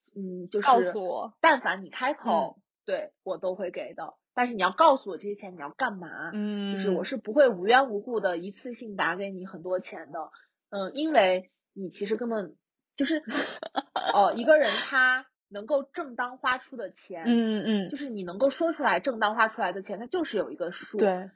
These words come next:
Speaker 1: 然后如果给了你超过这个数的钱，你就会开始乱花。
Speaker 2: 嗯。
Speaker 1: 然后乱花是对生命非常糟糕的一个
Speaker 2: 浪费。
Speaker 1: 解-，就是操作。对。然后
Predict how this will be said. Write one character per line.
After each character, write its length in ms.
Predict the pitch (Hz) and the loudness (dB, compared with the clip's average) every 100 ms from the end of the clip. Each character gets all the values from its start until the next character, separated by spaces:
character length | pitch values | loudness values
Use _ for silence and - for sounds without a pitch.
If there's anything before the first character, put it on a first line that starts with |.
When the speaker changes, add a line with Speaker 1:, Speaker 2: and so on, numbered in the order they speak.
| _ _ | _ _
Speaker 1:
然 140 | 214 | 2
后 260 | 247 302 311 _ _ _ _ | 6 6 4 _ _ _ _
如 140 | 240 277 | -8 0
果 340 | 330 233 202 | 4 4 2
给 160 | - 185 | -2 0
了 140 | 190 | 0
你 160 | 226 190 | -4 -10
超 300 | - 247 269 | -8 -4 -2
过 140 | 262 | -4
这 80 | 220 | -4
个 80 | 208 | -8
数 120 | - | -10
的 120 | 202 | -12
钱， 180 | 196 190 | -10 -10
你 60 | 160 | -8
就 40 | |
会 140 | 208 214 | -6 -4
开 140 | 240 | -2
始 80 | 190 | 0
乱 320 | 214 226 165 | 4 4 2
花。 180 | - - | -6 -2
Speaker 2:
嗯。 560 | 240 226 214 214 208 202 | 2 4 4 4 4 4
Speaker 1:
然 180 | 208 254 | 6 4
后 320 | - 403 320 - - 508 - - | 4 6 8 6 4 2 0 0
乱 340 | 320 339 226 | 4 4 4
花 320 | 247 226 220 | -2 0 -2
是 180 | 233 240 | -6 -12
对 180 | 233 226 | -6 -6
生 200 | - 254 | -8 -14
命 240 | 254 226 | -14 -12
非 140 | 240 247 | -6 -6
常 240 | 214 196 | -6 -4
糟 240 | 208 208 | 4 4
糕 260 | 214 202 202 | 6 4 4
的 180 | 190 165 | 2 4
一 40 | |
个 40 | 240 | 6
Speaker 2:
浪 280 | 214 185 | 6 6
费。 380 | 196 196 185 202 - | 4 4 2 -2 -8
Speaker 1:
解-， 220 | 190 - | -8 -6
就 80 | 202 | -10
是 320 | 185 180 165 - | -6 -6 -6 -6
操 280 | 208 190 | 2 2
作。 460 | 190 196 165 156 - _ _ | 2 -2 -2 -4 -8 _ _
对。 380 | - 208 175 135 - _ | 2 4 4 0 -10 _
然 140 | 202 220 | -4 0
后 200 | 269 | 0